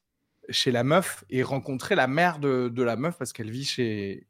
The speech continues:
chez, chez sa mère, et en fait, euh, sa mère, c'était une poupée, quoi.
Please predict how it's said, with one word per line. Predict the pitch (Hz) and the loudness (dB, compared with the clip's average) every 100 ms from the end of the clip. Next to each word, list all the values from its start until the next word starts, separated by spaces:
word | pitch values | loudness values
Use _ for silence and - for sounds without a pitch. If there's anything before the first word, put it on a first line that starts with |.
| _ | _
chez, | - - - | -8 -6 -6
chez | 127 | -6
sa | - 104 | -6 0
mère, | 160 170 | 0 0
et | |
en | 101 | -2
fait, | - 160 - - - _ _ _ _ _ _ | 2 2 2 -10 -18 _ _ _ _ _ _
euh, | 123 113 110 107 | -2 0 -2 -4
sa | - - 113 104 | -6 -2 0 0
mère, | 107 98 120 147 202 | -2 -2 2 4 2
c'était | - 123 - 131 | -2 -8 -6 -6
une | 131 143 143 | -6 -4 -2
poupée, | 135 185 175 139 | -2 -6 -4 -4
quoi. | 139 - - | -4 -10 -10